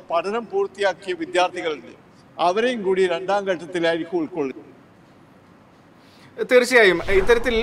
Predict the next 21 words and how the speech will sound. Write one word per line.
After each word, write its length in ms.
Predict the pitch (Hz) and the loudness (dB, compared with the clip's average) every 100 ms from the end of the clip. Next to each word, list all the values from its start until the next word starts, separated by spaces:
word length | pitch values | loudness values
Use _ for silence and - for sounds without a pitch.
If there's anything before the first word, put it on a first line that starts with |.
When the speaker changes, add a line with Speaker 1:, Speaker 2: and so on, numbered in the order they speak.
| 240 196 | 0 2
Speaker 2:
ആ, 280 | 190 190 | 6 6
നാട്ടിലേക്ക് 760 | 190 190 190 202 233 233 220 214 - | 6 4 2 2 0 2 2 2 0
ഈ 180 | 196 214 | -4 -2
വ്യോമയാന, 500 | 185 190 196 202 208 214 - - - - | 0 2 2 2 2 2 0 -6 -14 -2
ആ, 80 | 180 185 185 - 160 175 | 2 4 2 0 -2 -2
ഗതാഗതം, 400 | 180 196 196 175 | 4 4 4 2
വ്യോമഗതാഗതം 680 | 180 190 202 196 196 202 214 | 2 2 2 4 4 2 -2
പുനഃസ്ഥാപിക്കപ്പെട്ടതിന് 840 | 208 196 196 196 202 196 196 202 | -4 0 0 0 -2 -4 -4 -4
ശേഷം 480 | 196 196 185 202 233 - - - | -2 0 0 -2 -4 -12 -10 4
പോകാൻ 360 | 190 202 220 | 6 6 4
ആഗ്രഹിക്കുന്ന 840 | 190 185 196 208 196 196 196 202 - 170 | 4 2 -2 -4 -2 2 4 2 2 -2
മലയാളികളുടെ 640 | 175 185 190 196 208 196 | 0 4 4 2 0 2
ഒരു 280 | 202 190 214 - - - | 4 4 2 -4 -12 2
പ്രാഥമിക 540 | 233 202 240 240 226 233 - - - | 4 4 0 -4 2 2 2 -8 2
കണക്കുകളെങ്കിലും 760 | 175 214 240 240 233 208 214 208 196 | 2 2 -4 -2 -2 -2 -4 -4 -2
നോർക്കയുടെ 460 | 180 185 185 202 196 | 2 2 2 0 0
കൈവശമുണ്ടോ? 720 | 185 190 196 185 185 196 - - | -2 -2 -6 -6 -2 -2 -2 -2
അത്തരത്തിലേതെങ്കിലും 720 | 170 226 214 220 214 208 214 | -2 -2 -2 0 0 0 -2
പരിശോധന 600 | 196 180 170 - 208 196 | -2 -4 -4 -4 -2 -2
പ്രാഥമികമായി 1000 | - - - 180 180 202 202 202 190 185 - | -2 -6 -4 0 0 -2 -6 -2 0 0 -2
നടത്തിയിട്ടുണ്ടോ? 600 | 175 175 185 165 123 90 | -2 0 -2 -2 -4 -8